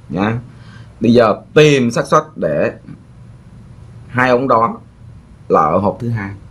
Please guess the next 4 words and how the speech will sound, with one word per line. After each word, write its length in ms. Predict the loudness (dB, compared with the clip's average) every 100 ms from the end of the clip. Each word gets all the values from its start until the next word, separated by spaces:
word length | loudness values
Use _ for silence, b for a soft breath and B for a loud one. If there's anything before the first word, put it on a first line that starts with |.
| -20 -20 -20 -20 -20 -14
Đấy. 480 | -10 -6 -6 -6 -8 -12 -18 -20 -20 -20 -6
Thì 440 | 0 2 2 -2 -6 -14 -14 -16 -18 -20 -2
tí 140 | 2
nữa 160 | 4